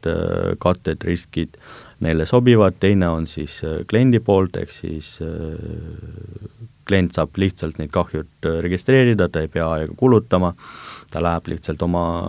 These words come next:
valitud arsti juures, vormistab, äh, kahju. Äh, ja mis puudutab kiirust ka, me, me, me lubame siis, äh, et, äh,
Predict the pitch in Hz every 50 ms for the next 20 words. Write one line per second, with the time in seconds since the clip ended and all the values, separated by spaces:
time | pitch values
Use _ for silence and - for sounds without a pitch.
0 | 90 90 92 92 92 90 87 87 87 85 - 90 113 131 135 120 - - 117 110
1 | 110 110 110 110 110 107 110 113 110 107 101 101 110 - - - - - _ _
2 | _ _ _ - - 82 82 82 80 76 - - 76 76 73 - _ - 82 82
3 | 82 82 87 85 82 - 107 117 - - 98 92 - - - - - - - -
4 | - - - - - - - - 85 82 82 85 82 82 82 82 80 80 82 82
5 | 82 - - - - - - - - - - - - - - - - - - -
6 | - - - 87 82 78 80 90 90 87 82 82 82 80 73 - 85 80 - -
7 | - - - - - - 85 82 82 78 - 82 73 - - 92 85 85 80 -
8 | - - 82 78 78 80 80 78 80 85 87 82 87 85 82 85 90 87 85 82
9 | 80 76 76 - - 82 78 78 - - - - - 82 78 78 76 76 - -
10 | - 92 78 76 - - _ _ - 80 78 78 76 78